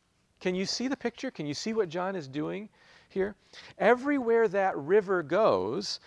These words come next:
everywhere the gospel goes, everywhere the Spirit goes, he brings life. And the seas are turned to fresh water, and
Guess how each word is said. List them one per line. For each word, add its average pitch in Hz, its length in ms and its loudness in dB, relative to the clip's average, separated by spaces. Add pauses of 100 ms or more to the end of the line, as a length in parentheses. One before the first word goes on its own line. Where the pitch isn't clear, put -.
(200)
everywhere 220 600 2
the 170 140 -4
gospel 147 680 -4
goes, 127 720 4 (400)
everywhere 220 480 6
the 156 140 -2
Spirit 220 640 0
goes, 131 560 4 (220)
he 208 180 -4
brings 151 540 -2 (260)
life. 208 800 2 (1080)
And 175 220 0
the 185 80 0
seas 170 920 -6 (200)
are 180 160 2
turned 143 720 -4
to 196 100 -6
fresh - 460 2
water, 196 520 2 (300)
and 175 180 0